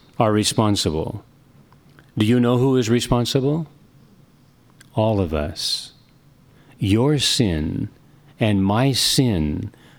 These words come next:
put him on the cross as well. So before we point to some people group or historical figure,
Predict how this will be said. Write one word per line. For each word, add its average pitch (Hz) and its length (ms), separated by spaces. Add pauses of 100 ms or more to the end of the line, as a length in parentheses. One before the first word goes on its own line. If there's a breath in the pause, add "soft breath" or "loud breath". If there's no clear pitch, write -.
(280 soft breath)
put 143 160
him 117 200
on 107 160
the 107 80
cross 87 400
as 87 140
well. 82 440 (480 loud breath)
So 147 160
before 151 360
we 147 180
point 147 300
to 127 80
some 120 300
people 147 380
group 104 320
or 107 120
historical 117 580
figure, 98 500